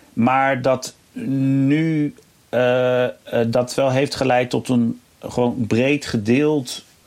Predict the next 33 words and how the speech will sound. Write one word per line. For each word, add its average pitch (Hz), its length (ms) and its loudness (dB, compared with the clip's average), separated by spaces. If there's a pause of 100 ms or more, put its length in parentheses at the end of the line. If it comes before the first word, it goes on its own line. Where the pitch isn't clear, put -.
(120)
wantrouwen 123 1120 -2
tegenover 120 580 0
Amerika. 131 720 -2 (560)
Eh, 135 320 0
en 139 120 0
daardoor 143 260 0
wat 131 140 -2
men 139 180 0
wat 131 120 -2
makkelijker 143 520 -2
de 120 80 -2
kant 131 460 -2
van 120 240 0
Rusland 123 400 0
kiest. - 460 -6 (120)
En, 107 240 -2
eh, 107 220 -2
eh, 101 280 -4 (220)
dat 135 180 0
is 123 120 -4
één 123 240 0
ding. 165 200 -2 (400)
Ten 156 200 0
tweede 202 320 0
is 160 60 0
het - 80 -8
heel 160 120 0
opvallend, 156 580 -2 (300)
eh, 135 160 0
de 135 160 -2
afstand. 165 640 0 (520)
Eh, 127 500 4 (100)
ook 135 280 -2